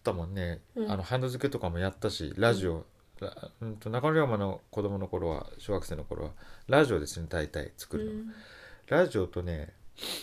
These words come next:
Speaker 1: えっとね、エフエムトランスミッターっていうか、エフエムラジ-、の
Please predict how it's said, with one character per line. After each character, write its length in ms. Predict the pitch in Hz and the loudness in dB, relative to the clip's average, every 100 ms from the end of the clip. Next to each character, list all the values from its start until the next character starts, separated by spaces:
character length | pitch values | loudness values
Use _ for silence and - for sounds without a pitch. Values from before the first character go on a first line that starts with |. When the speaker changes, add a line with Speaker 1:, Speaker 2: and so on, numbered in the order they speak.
| - - - - - - - - - - - - - - - | -12 -20 -20 -20 -20 -20 -20 -20 -20 -20 -20 -20 -20 -20 -6
Speaker 1:
え 80 | 104 | -6
っ 20 | |
と 160 | - 101 | -4 -2
ね、 240 | 90 82 85 _ _ - - - _ _ _ - - _ _ - | -2 -4 -8 _ _ -20 -20 -20 _ _ _ -20 -20 _ _ -6
エ 80 | 123 | 0
フ 120 | 180 | 2
エ 20 | |
ム 100 | 165 | 2
ト 120 | 170 | 4
ラ 80 | 170 | 4
ン 40 | |
ス 140 | 165 160 | 4 -2
ミ 80 | 156 | -2
ッ 40 | |
タ 120 | - | -2
ー 20 | 90 | -2
っ 20 | |
て 80 | 92 | 0
い 20 | |
う 20 | |
か、 80 | 98 | 2
エ 80 | 123 | 4
フ 160 | - | 6
エ 60 | 170 | 6
ム 420 | 165 160 160 151 | 6 6 6 6
ラ 140 | 160 156 | 6 6
ジ-、 160 | 135 - | 4 -6
の 340 | 139 156 101 | 2 4 4